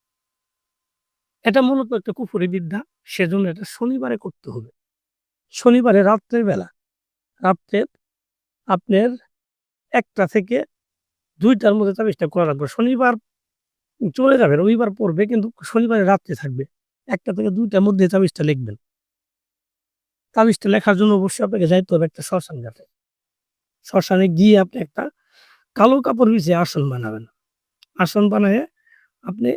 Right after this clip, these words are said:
এই তাবিজটা লেখা শুরু করবেন। তাবিজটা লিখবেন কার উপরে? সাদা কাপড়ের উপরে, নতুন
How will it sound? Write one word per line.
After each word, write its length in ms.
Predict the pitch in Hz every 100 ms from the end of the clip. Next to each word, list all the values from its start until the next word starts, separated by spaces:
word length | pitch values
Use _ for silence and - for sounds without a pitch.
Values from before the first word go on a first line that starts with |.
| -
এই 140 | 175
তাবিজটা 380 | 160 185 185 -
লেখা 220 | 165 156
শুরু 220 | 147 185 170
করবেন। 280 | 151 117 135 _ _ _ _ _ _ _ _ _ -
তাবিজটা 300 | 208 - 202
লিখবেন 380 | 214 208 185 196
কার 180 | 190 202
উপরে? 280 | 202 220 262 - _
সাদা 460 | - - 190 214 240
কাপড়ের 420 | 240 226 233 208
উপরে, 300 | 196 170 127 143 _ _ _ _ _ _ _ _ _ _
নতুন 420 | 190 220 - 254